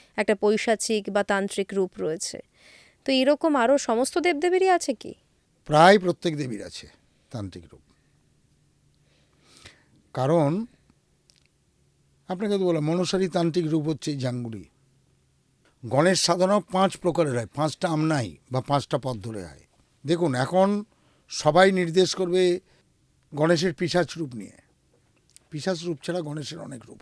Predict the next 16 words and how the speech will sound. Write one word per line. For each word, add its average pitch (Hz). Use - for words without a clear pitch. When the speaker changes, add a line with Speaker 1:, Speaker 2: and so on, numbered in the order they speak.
Speaker 2:
হয়। -
পাঁচটা 175
আমনাই 185
বা 202
পঞ্চপথে 156
গণেশের 156
পূজা 117
হয়। 80
দেখুন, 170
মূলত 151
ভারতবর্ষের 170
বুকে, 170
উম, 135
দুর্গার 180
পুজো 180
হয় 165